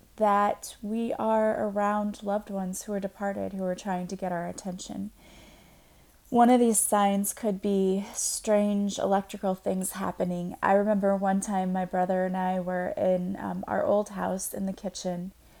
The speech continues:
and we were talking about my grandma who had passed away, and all of a sudden my son had this little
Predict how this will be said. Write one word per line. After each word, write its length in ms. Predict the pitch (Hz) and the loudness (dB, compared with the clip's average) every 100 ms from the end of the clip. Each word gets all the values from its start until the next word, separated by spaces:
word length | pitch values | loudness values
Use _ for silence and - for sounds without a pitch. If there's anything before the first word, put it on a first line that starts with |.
| - - - - - - - - | -20 -20 -20 -20 -20 -20 2 8
and 220 | 208 202 | 10 10
we 120 | 214 | 6
were 140 | 208 202 | 4 2
talking 480 | - 262 285 226 | 2 0 2 2
about 320 | 202 190 175 185 | 2 2 2 0
my 140 | 170 | -4
grandma 640 | 170 185 190 175 175 175 - - - | -4 0 0 0 -4 -6 -8 -14 -8
who 100 | 208 | -2
had 220 | 185 180 | 0 0
passed 320 | 196 180 185 185 | -2 -6 -4 -2
away, 360 | 175 165 170 | 0 0 -2
and 180 | - 185 | -4 -4
all 260 | - 214 240 | 0 4 6
of 260 | 233 214 | 4 0
a 60 | 214 | -4
sudden 540 | - 196 190 190 180 | 0 2 2 0 0
my 160 | 185 180 | 0 -2
son 520 | 180 - 233 220 185 | 0 4 6 6 2
had 260 | 196 190 185 | 0 0 0
this 240 | 190 - | -2 -2
little 400 | 208 214 185 - | 0 2 2 -2